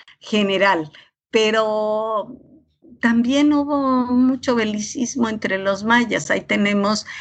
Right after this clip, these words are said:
las pinturas murales de Bonampak, ¿no? Entonces, eh, nada más que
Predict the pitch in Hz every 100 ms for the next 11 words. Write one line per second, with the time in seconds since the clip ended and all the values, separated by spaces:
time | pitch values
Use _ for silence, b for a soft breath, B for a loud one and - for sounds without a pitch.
0 | B B 185 180 - 185 180 202 196 196
1 | 196 190 165 170 165 180 175 160 160 175
2 | 196 320 320 - 151 151 294 - b b
3 | b b - 185 202 202 214 208 247 240
4 | - b b _ - 208 180 208 220 240
5 | 254 247 247 - - 226 - -